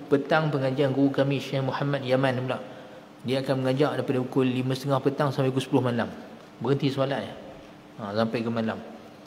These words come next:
Jadi dengan letihnya Sudan ni panas empat puluh, empat puluh lima kena darjah, darjah Celsius. Panas sungguh. Memang kadang-kadang tu mengantuk lah kan. Ha, jadi guru kami kata tak apa, kalau rasa-rasa mengantuk tu berdiri.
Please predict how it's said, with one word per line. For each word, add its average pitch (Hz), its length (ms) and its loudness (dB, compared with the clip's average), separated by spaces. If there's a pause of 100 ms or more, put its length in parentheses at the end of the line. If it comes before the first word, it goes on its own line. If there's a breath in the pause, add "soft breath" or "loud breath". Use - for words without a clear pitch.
(340)
Jadi 123 400 0 (240)
dengan 123 240 0
letihnya 117 480 0
Sudan 120 400 0
ni 117 160 0
panas 120 560 0
empat 113 160 0
puluh, 127 240 2 (320)
empat 113 160 -2
puluh 127 160 4
lima 123 320 2
kena 117 240 0
darjah, 113 320 2
darjah 117 320 2
Celsius. 117 480 -2 (340 loud breath)
Panas 107 320 0
sungguh. 123 200 0 (920 loud breath)
Memang 120 320 -4
kadang-kadang 123 400 -2
tu 123 80 -2
mengantuk 123 400 -2
lah 135 80 -2
kan. 127 160 -2 (480)
Ha, 98 240 -10
jadi 113 240 0 (640 loud breath)
guru 131 160 4
kami 135 240 2
kata 135 240 2
tak 135 160 -2
apa, 123 160 4
kalau 135 160 2
rasa-rasa 143 400 2
mengantuk 139 240 4
tu 156 80 4
berdiri. 135 400 4